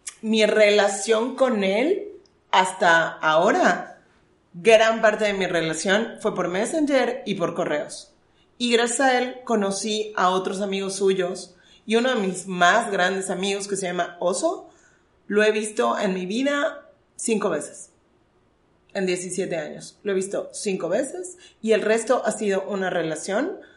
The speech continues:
porque nos mandamos correos, porque nos llamamos por teléfono, pero ha sido una relación de amistad porque yo he viajado y él ha viajado, pero realmente nunca hemos pasado más de cuatro días juntos. Y toda nuestra relación ha sido así.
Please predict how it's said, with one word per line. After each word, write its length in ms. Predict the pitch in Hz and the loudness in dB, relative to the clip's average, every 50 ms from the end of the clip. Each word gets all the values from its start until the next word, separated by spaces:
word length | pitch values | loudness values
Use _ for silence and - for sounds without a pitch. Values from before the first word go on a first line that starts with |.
| _ _ _ | _ _ _
porque 220 | - 202 190 202 196 | -2 -2 0 0 -2
nos 160 | 185 175 180 | -2 -2 -2
mandamos 360 | 175 165 175 170 165 165 - | -4 -4 -4 -4 -6 -6 -6
correos, 560 | - 180 156 180 196 208 220 220 214 214 214 | -4 -4 0 2 4 4 4 4 2 0 0
porque 240 | 214 202 190 - 190 | -4 -8 -8 -8 -8
nos 140 | 175 170 160 | -8 -6 -6
llamamos 400 | 170 160 160 165 165 170 - - | -4 -4 -4 -4 -6 -8 -12 -8
por 180 | - - - - | -8 -8 -8 -6
teléfono, 680 | 180 170 175 196 208 220 220 - 226 214 214 214 208 - - - _ _ | -4 -2 0 2 2 2 0 -2 -4 -4 -4 -4 -4 -8 -16 -20 _ _
pero 160 | - 190 190 | -4 -2 -2
ha 40 | 190 190 | -2 -2
sido 240 | 202 202 196 196 | -4 -4 -4 -4
una 180 | 196 196 190 185 | -4 -2 -2 -2
relación 640 | 175 170 165 165 160 160 - 196 180 180 180 - 185 | -2 -2 -4 -6 -6 -6 -6 -8 -8 -8 -10 -8 -4
de 80 | 180 | -2
amistad 560 | 170 156 151 156 147 - - 190 226 285 330 - - - - _ _ _ _ _ _ _ _ _ | -2 -2 -4 -6 -12 -8 -4 -4 -2 -2 -4 -6 -10 -18 -20 _ _ _ _ _ _ _ _ _
porque 320 | - 220 208 - 214 196 190 | 2 2 4 4 2 2 4
yo 140 | 202 202 208 | 4 6 6
he 100 | 196 196 | 6 6
viajado 640 | 196 185 175 175 180 - 190 185 185 185 185 185 180 | 4 2 2 2 2 2 2 4 6 6 4 2 0
y 120 | 175 180 | 0 0
él 120 | 175 180 175 | 2 4 4
ha 60 | 170 | 4
viajado, 540 | 170 165 156 160 - 214 220 233 247 - - | 4 2 -2 -2 0 0 2 2 0 0 0
pero 180 | - 185 190 | 0 0 0
realmente 580 | 185 190 196 190 196 190 208 202 196 196 202 208 | 2 2 0 2 2 2 2 0 0 0 0 -2
nunca 260 | 196 196 190 185 202 | 0 -2 -2 0 0
hemos 180 | 196 190 180 - | -2 -2 -4 -6
pasado 400 | - - 170 170 185 180 180 180 | -6 -6 -4 -2 0 0 0 0
más 160 | 175 170 170 | -2 -2 -2
de 80 | 185 170 | -4 -4
cuatro 320 | - 185 170 170 180 170 | -2 -2 -2 0 -2 -2
días 240 | 165 165 160 156 156 | -2 -2 -4 -6 -6
juntos. 480 | - 160 151 151 - - - - - _ _ _ _ _ _ _ _ _ _ - - - - _ _ _ - - | -8 -10 -12 -12 -12 -14 -16 -16 -20 _ _ _ _ _ _ _ _ _ _ -20 -20 -20 -20 _ _ _ -8 -8
Y 180 | 233 185 - - | -8 -6 -2 0
toda 240 | 160 185 196 185 | 4 4 4 4
nuestra 260 | 190 185 175 - 185 170 | 4 2 -2 -4 -6 -4
relación 480 | 160 160 160 160 156 156 185 160 160 | -4 -2 -2 -4 -4 -4 -4 -4 -4
ha 60 | 160 | -6
sido 520 | 160 - 170 170 180 190 196 190 190 - - - | -6 -6 -6 -2 -2 0 0 0 -2 -4 -6 -8
así. 300 | 165 156 - 147 127 - | -8 -6 -6 -8 -10 -12